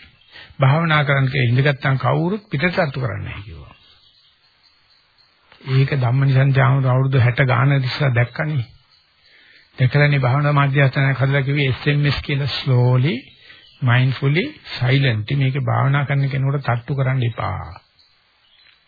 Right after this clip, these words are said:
ශබ්ද කරන්න එපා. සතිමත්යන් කිය. ඒකට මොකක්වත් ඕනේ නැහැනේ. නිශ්ශබ්ද වෙන්න කියලා උගන්වන්න භාවනාවක් නැහැනේ.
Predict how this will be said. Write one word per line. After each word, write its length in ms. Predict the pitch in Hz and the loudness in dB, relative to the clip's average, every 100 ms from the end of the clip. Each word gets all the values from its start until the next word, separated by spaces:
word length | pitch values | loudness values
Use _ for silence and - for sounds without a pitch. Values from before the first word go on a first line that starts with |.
| _ - | _ -10
ශබ්ද 280 | - 135 139 | 0 2 2
කරන්න 320 | 151 147 143 | 2 2 2
එපා. 640 | 127 110 107 92 82 107 - _ _ _ _ _ - - | 0 0 -2 -2 -8 -12 -14 _ _ _ _ _ -20 -20
සතිමත්යන් 720 | - 127 131 135 117 - 95 113 | -2 0 2 0 -2 -4 -8 -10
කිය. 200 | 107 98 - _ _ _ _ _ _ - - | -12 -12 -16 _ _ _ _ _ _ -20 -10
ඒකට 300 | 180 156 165 | 0 0 2
මොකක්වත් 520 | 156 139 156 185 185 | 2 2 0 -4 -2
ඕනේ 200 | 175 170 | -2 0
නැහැනේ. 320 | 180 202 262 285 - _ _ _ _ _ _ _ _ _ _ _ _ _ - | 0 -2 -4 -8 -16 _ _ _ _ _ _ _ _ _ _ _ _ _ 0
නිශ්ශබ්ද 320 | 135 165 156 | 2 4 2
වෙන්න 260 | 156 156 151 | 2 2 0
කියලා 320 | 147 143 123 110 107 123 | 2 2 2 0 -4 -4
උගන්වන්න 440 | 139 135 135 139 139 | 0 4 6 6 4
භාවනාවක් 580 | 147 147 165 123 110 107 | 4 4 4 2 0 2
නැහැනේ. 340 | 156 254 277 | 0 0 -8